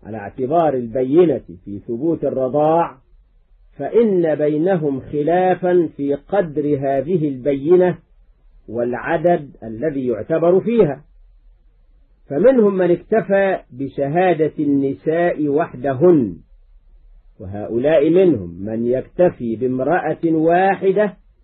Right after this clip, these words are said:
إذا كانت معروفة بالصدق والعدالة، ومنهم من يشترط العدد، وهو امرأتان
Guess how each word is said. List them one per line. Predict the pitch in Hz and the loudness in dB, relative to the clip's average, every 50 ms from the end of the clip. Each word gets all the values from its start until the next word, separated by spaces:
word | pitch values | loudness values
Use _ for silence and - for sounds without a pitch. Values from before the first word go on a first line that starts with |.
| _ _ _ _ _ _ - | _ _ _ _ _ _ -14
إذا | 101 107 107 104 101 | -12 -10 -10 -10 -10
كانت | - - 135 156 175 180 160 147 139 - 117 | -8 -4 0 2 2 4 2 2 -2 -4 -6
معروفة | 123 120 113 107 113 113 120 117 110 107 - 165 175 - 151 131 | -8 -8 -6 -8 -6 -6 -6 -6 -6 -6 -6 -6 -4 -4 -4 -6
بالصدق | 127 120 104 117 113 - - _ 147 160 175 175 - 135 120 | -4 -6 -6 -8 -10 -10 -10 _ -4 -4 -4 -4 -6 -6 -6
والعدالة، | 113 113 110 104 113 120 156 180 175 151 117 87 87 - _ _ _ _ _ _ _ _ _ _ _ _ _ _ _ _ _ _ - _ _ - | -4 -4 -6 -6 -4 0 2 2 2 2 0 -2 -8 -14 _ _ _ _ _ _ _ _ _ _ _ _ _ _ _ _ _ _ -20 _ _ -10
ومنهم | 101 110 120 127 147 196 220 214 190 156 156 151 143 | -6 -4 0 2 4 4 6 6 4 4 2 2 0
من | 139 131 127 127 123 | 0 -2 -2 -2 -4
يشترط | 120 113 - _ _ 170 170 160 143 - - | -6 -6 -8 _ _ -2 0 0 0 -2 -2
العدد، | 127 127 123 156 175 151 127 - - - - _ - _ _ _ _ _ _ _ _ _ _ - _ | -4 -2 0 0 2 2 2 0 -4 -8 -20 _ -20 _ _ _ _ _ _ _ _ _ _ -20 _
وهو | - 104 110 117 120 117 147 190 190 165 | -12 -8 -4 -4 -2 2 4 4 4 4
امرأتان | 139 127 120 123 147 156 - 143 151 143 - - 165 160 175 180 180 180 170 160 165 180 190 180 | 4 0 -2 -2 -2 -2 -2 -2 -2 -4 -2 -2 0 2 4 4 4 4 4 4 4 4 2 2